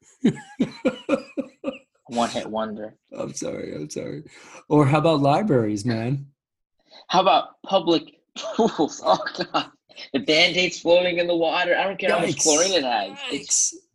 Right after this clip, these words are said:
Speaker 1: Wait, what about movie theaters?
Speaker 2: Hmm. <laughs> How about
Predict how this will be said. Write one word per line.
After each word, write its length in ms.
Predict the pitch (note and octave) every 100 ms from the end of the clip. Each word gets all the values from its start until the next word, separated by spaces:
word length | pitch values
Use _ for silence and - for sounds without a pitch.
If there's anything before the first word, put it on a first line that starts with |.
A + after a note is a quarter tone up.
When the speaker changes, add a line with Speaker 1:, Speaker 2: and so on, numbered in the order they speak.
| -
Speaker 1:
Wait, 340 | D3+ E3+ -
what 120 | C3 D3
about 220 | E3 D3+
movie 220 | D#3+ G#3
theaters? 580 | - C3 G#2 F2+ - - _ _ _ _ -
Speaker 2:
Hmm. 160 | C3+ A#2 _ _ _ -
<laughs> 60 | D#3+ - - -
How 220 | - - E3
about 320 | E3+ D#3